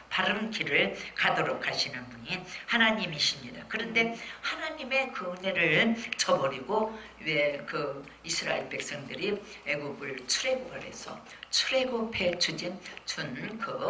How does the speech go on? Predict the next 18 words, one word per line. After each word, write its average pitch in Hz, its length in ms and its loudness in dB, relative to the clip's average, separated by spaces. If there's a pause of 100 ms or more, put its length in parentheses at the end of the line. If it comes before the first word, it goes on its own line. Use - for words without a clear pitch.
(420)
어, 117 320 -4
모세와 139 680 2
아론에 143 440 0
대해서 - 280 -8
특별히 214 460 0
먼저 175 460 0 (180)
하나님 269 420 2
앞에 - 280 2
감사를 202 720 6
드려야 147 320 2
되는데 - 600 -2 (320)
오히려, 160 380 0
"아, - 720 0 (140)
왜 175 140 6
우리를 156 480 -2 (280)
이러한 143 640 2 (300)
광야로 160 640 6
끌어내어서 - 840 4